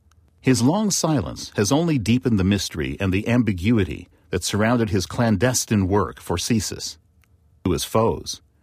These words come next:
he is a Judas who betrayed loyal friends. To others, he remains an unrepentant agent provocateur on the public payroll. Still others consider him a hero, who risked his life for his beliefs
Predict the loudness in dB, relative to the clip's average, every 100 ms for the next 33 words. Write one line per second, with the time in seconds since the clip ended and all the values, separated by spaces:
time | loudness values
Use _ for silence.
0 | _ 0 2 4 2 2 2 0 -4 -10
1 | -12 _ -2 -2 -2 0 0 2 2 2
2 | 0 0 0 0 -6 -14 -16 _ _ _
3 | _ _ _ _ -20 -2 2 2 2 0
4 | 0 2 4 4 2 2 0 0 0 0
5 | 0 -2 -2 -2 0 0 -4 0 -2 0
6 | -6 -10 -16 -2 0 0 -4 -2 0 0
7 | -2 -10 _ _ _ 0 2 0 -2 0
8 | 0 0 -2 0 -2 -6 -12 _ _ _
9 | _ _ _ -20 _ _ _ _ 2 4
10 | 4 2 0 0 0 2 2 0 0 0
11 | 0 -4 -14 -20 _ _ _ _ _ _
12 | _ 0 2 0 0 0 2 2 0 -2
13 | -4 -2 0 0 0 2 -2 -10 -16